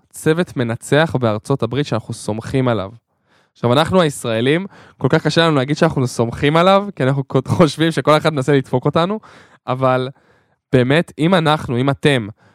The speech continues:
לא רוצים להשקיע דרך יזמים ישראלים, אלא לעשות את זה בעצמכם, למצוא את הנכס שלכם, אולי למצוא את ה-, את הסוכן נדל"ן שלכם, או אפילו, יודעים מה?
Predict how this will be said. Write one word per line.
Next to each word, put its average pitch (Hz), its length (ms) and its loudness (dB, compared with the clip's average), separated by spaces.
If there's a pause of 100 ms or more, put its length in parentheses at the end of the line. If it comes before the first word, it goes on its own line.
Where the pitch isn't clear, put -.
(200)
לא 131 160 6
רוצים 180 340 2
להשקיע 139 520 0
דרך 127 580 -2
יזמים 113 520 -2
ישראלים, 117 580 -4
אלא 107 140 -2
לעשות 110 320 -2
את 127 60 -4
זה 123 80 -2
בעצמכם, 113 720 -4
למצוא 104 300 -4
את - 80 -4
הנכס 117 300 -2
שלכם, 120 680 -2 (420)
אולי 123 140 4
למצוא 127 280 0
את 127 100 0
ה-, 127 280 2 (340)
את 120 180 -2
הסוכן 120 680 0
נדל"ן 135 340 0
שלכם, 147 420 0
או 135 60 6
אפילו, 233 240 4
יודעים 202 220 2
מה? 269 120 0